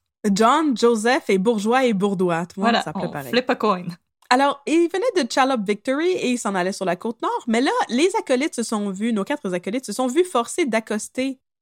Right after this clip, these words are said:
Speaker 1: leur embarcation sur l'île d'Anticosti à cause d'une maudite grosse tempête qui faisait drifter de la glace dans leur direction, ce qui me semble être pas mal terrifiant.
Speaker 2: Seigneur !
Speaker 1: La glace qui fait de la drift.
Speaker 2: <laughs>
Speaker 1: En tout cas, les hommes ont décidé d'accoster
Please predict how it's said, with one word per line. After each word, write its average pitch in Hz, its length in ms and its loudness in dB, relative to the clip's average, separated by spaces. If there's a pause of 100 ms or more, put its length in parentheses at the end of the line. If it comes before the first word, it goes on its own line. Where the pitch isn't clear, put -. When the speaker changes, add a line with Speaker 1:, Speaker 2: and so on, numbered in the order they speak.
(400)
Speaker 1:
leur 233 160 4
embarcation 202 680 -2
sur 302 220 0
l'île 226 160 0
d'Anticosti 185 600 -6 (220)
à 202 80 -4
cause 370 220 2
d'une 196 260 -2
maudite 349 380 0
grosse 254 300 2
tempête 254 460 0
qui - 120 -18
faisait 208 260 -2
drifter 277 720 0
de 220 80 -8
la 202 140 0
glace 220 400 0
dans 170 100 -2
leur 170 220 0
direction, 240 720 -2
ce - 140 -20
qui - 140 -14
me 156 100 -8
semble 233 360 0
être 180 220 -4
pas 214 120 2
mal 240 300 0
terrifiant. 240 420 0
Speaker 2:
Seigneur ! 208 420 0 (180)
Speaker 1:
La 175 120 -4
glace 190 380 -4
qui 185 140 -10
fait 190 140 -4
de 190 60 -4
la 185 80 -2
drift. 165 380 -10 (180)
Speaker 2:
<laughs> 427 380 6
Speaker 1:
En - 60 2
tout - 120 8
cas, 285 160 6 (760)
les 302 380 4
hommes 240 460 2
ont 240 280 2 (100)
décidé 214 760 -2
d'accoster 202 880 -2